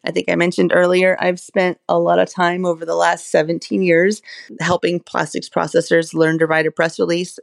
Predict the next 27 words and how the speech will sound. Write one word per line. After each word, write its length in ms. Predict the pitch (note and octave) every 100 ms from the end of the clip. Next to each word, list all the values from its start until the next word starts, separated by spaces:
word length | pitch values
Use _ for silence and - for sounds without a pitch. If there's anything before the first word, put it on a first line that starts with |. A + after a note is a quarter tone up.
| -
or 200 | E3+ -
understand 680 | F3 E3 D#3+ F3 D#3+ E3+ D#3+
what 140 | D#3+
it 80 | D#3+
is 220 | E3 D#3+
that 100 | D#3+
I 100 | D3+
want 200 | D#3+ D3+
to 60 | D3+
hear. 440 | - D3+ E3 A3+ - -
So 340 | - F3+ F3+
if 180 | F3 F3
anyone 280 | F#3+ G3+ G3+
wants 160 | -
to 100 | -
get 140 | F#3 F3
a 60 |
hold 160 | F3 F3+
of 100 | F#3+
me, 180 | G#3 D#4 - - - -
my 220 | F3 F3 F#3+
phone 240 | G3 F#3
number 340 | F3+ F3+ G3+
is 340 | B3+ - E3+ E3
seven 440 | - F3 E3 E3
eight 180 | D#3 -
five, 360 | D3+ D3 G3+